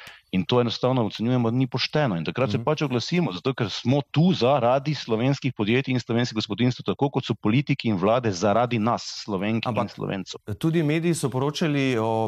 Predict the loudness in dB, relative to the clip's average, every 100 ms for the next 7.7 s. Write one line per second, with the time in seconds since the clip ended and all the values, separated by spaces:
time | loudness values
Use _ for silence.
0 | -4 -4 -2 2 2 2 0 0 2 0
1 | -2 -2 0 -2 -2 0 -2 -2 -4 -2
2 | -2 0 0 -2 -6 -2 0 2 2 0
3 | 0 0 0 0 0 -2 -2 -2 -2 0
4 | 0 0 -2 -2 0 0 -2 -4 -4 -2
5 | 0 0 -2 -4 -10 -4 -4 -2 -6 -4
6 | -4 -4 -4 -6 -6 -8 -8 -6 -4 -4
7 | -8 -10 -6 -4 -4 -2